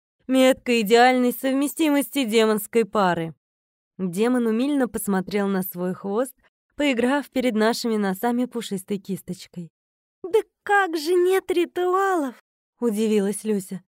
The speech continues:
«Ожерелье в моём мире просто украшение, а у вас рабский ошейник для жены». «Но-но!» — оскорбился демон. «Никто свою избранную рабой не считает».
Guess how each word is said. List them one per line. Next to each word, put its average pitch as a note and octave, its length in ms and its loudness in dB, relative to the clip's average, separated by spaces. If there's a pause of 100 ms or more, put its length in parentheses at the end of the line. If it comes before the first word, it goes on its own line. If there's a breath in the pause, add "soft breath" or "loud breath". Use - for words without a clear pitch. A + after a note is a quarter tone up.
(320)
«Ожерелье F4+ 720 0
в D#4 40 -6
моём F#4+ 600 0
мире A#4+ 360 -2
просто E4+ 480 0
украшение, G4+ 760 -4 (340)
а D#4+ 180 2
у D#4+ 40 4
вас F4 400 -2 (320)
рабский F#4 580 2
ошейник F4 500 0
для F4+ 200 0
жены». F4 500 0 (600)
«Но-но!» — G3 720 0 (360)
оскорбился F#3+ 720 -4
демон. F3+ 400 -4 (520)
«Никто A3+ 460 2
свою G#3+ 380 2
избранную G3+ 520 0
рабой G#3 320 2
не G#3+ 120 0
считает». G3+ 600 0